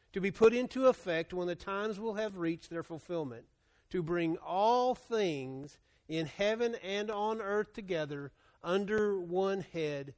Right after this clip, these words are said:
even Christ. In him we were also chosen, having been predestined according to the plan of him who works out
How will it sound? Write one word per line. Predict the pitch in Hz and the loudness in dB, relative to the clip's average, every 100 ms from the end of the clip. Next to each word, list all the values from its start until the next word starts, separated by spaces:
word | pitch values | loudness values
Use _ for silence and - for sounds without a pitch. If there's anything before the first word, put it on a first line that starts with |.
| _ _ _ 180 | _ _ _ -6
even | 190 185 196 190 | -4 0 0 -2
Christ. | - 175 131 101 - - - _ _ _ _ _ _ _ _ _ _ _ _ _ _ _ _ - | -6 -4 -4 -6 -16 -20 -20 _ _ _ _ _ _ _ _ _ _ _ _ _ _ _ _ -12
In | 131 | -10
him | 127 - 226 247 180 127 123 135 _ _ _ _ _ _ _ - | -10 -8 -4 -2 -2 -4 -12 -20 _ _ _ _ _ _ _ -4
we | 151 | 0
were | 151 143 | 0 0
also | 139 139 147 | -2 -2 -6
chosen, | 131 147 135 110 110 - _ _ _ _ _ _ _ _ _ | -6 -4 -4 -4 -12 -20 _ _ _ _ _ _ _ _ _
having | 180 190 208 | 0 2 4
been | 202 202 | 4 4
predestined | - 233 208 208 196 233 196 | 0 -2 4 4 4 -2 -2
according | - 202 202 208 | 2 4 4 2
to | 190 | -2
the | 185 | -8
plan | - 190 202 196 | -4 -4 -2 -2
of | 175 | -4
him | 170 165 165 - - - | -4 -4 -4 -12 -20 -2
who | 196 | 4
works | 185 208 - | 6 6 4
out | 185 | 0